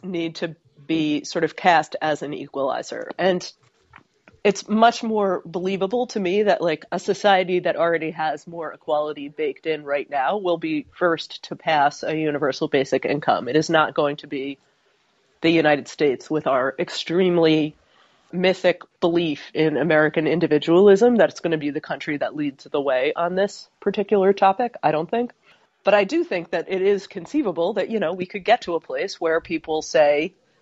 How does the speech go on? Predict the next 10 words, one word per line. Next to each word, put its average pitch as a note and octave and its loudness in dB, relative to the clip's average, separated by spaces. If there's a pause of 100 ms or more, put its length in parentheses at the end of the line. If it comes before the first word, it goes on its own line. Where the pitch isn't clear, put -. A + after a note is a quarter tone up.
(320)
"Yeah, D#3+ 4 (120)
we F3 -12
want, E3 -6 (800)
we're F3 -6
not F3+ 0
saying F3 0
that, D#3+ 0
like, D3+ -2
you F3 -6
shouldn't E3+ -4